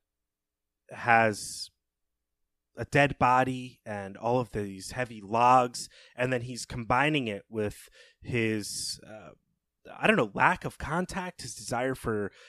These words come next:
sexual intercourse or any type of sex on the ocean, on the island. And these images are very confused to him,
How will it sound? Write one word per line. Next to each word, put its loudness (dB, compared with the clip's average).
sexual 0
intercourse 0
or -6
any -8
type -8
of -6
sex -8
on -6
the -6
ocean, 4
on 8
the 0
island. 0
And -4
these -8
images -4
are -6
very -6
confused -6
to -10
him, -12